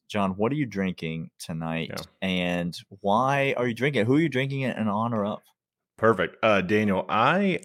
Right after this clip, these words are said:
Speaker 2: I have one of my favorite whiskeys, um, that I'm drinking tonight from my favorite distillery. This is from a distillery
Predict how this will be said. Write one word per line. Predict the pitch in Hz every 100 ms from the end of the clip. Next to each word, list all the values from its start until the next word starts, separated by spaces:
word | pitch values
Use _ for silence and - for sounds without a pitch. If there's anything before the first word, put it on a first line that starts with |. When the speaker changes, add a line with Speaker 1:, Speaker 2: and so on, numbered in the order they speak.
| -
Speaker 2:
I | 127
have | 175 143
one | 101 104 101
of |
my | 92 87 82
favorite | - - - 95 117 131 69
whiskeys, | 90 90 - 85 78 76 - - _ _ _ _ _ -
um, | 101 87 85 82
that | 90
I'm | 87
drinking | 87 87 -
tonight | 87 82 80 -
from | - 104 107 107
my | 85 92 95 98
favorite | 160 151 120
distillery. | 107 - 90 82 85
This | 151 -
is | 202
from | 175 135
a |
distillery | 101 101 - - 131 139 107 98 113